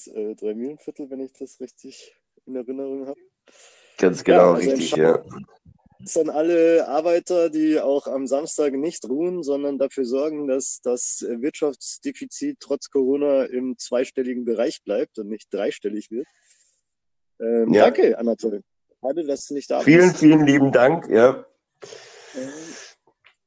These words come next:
Speaker 2: Wenigstens
Speaker 1: aber
Speaker 2: einer bei der D H L, der seinen Job macht.
Speaker 1: <laughs> Dafür
Speaker 2: Anders
Speaker 1: lege ich
Speaker 2: als,
Speaker 1: meine Hand
Speaker 2: äh,
Speaker 1: voll.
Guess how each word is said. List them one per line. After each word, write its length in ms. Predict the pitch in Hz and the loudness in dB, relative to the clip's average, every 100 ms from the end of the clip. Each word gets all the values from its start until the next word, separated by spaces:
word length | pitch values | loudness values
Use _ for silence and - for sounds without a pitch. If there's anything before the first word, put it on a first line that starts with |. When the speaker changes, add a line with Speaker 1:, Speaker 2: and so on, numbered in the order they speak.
| _ | _
Speaker 2:
Wenigstens 460 | 117 143 147 143 | 6 8 8 4
Speaker 1:
aber 100 | - | 2
Speaker 2:
einer 200 | 120 151 | 6 6
bei 120 | 127 127 | 6 6
der 100 | 127 | 6
D 200 | 117 123 | 6 8
H 60 | 117 | 8
L, 280 | 113 135 131 | 8 8 8
der 160 | 123 | 6
seinen 180 | 117 117 | 6 6
Job 200 | 127 147 | 4 4
macht. 420 | 113 127 - - - - - | 4 2 0 -14 -18 -20 -20
Speaker 1:
<laughs> 260 | _ _ _ | _ _ _
Dafür 540 | 110 117 113 143 160 - _ | -8 -6 2 4 4 0 _
Speaker 2:
Anders 320 | - 107 117 - | 2 6 6 6
Speaker 1:
lege 120 | - | 4
ich 60 | 104 | 6
Speaker 2:
als, 200 | 120 123 | 4 4
Speaker 1:
meine 60 | |
Hand 120 | 123 | 8
Speaker 2:
äh, 320 | 110 113 113 110 | 10 10 10 8
Speaker 1:
voll. 260 | 101 95 | 2 -12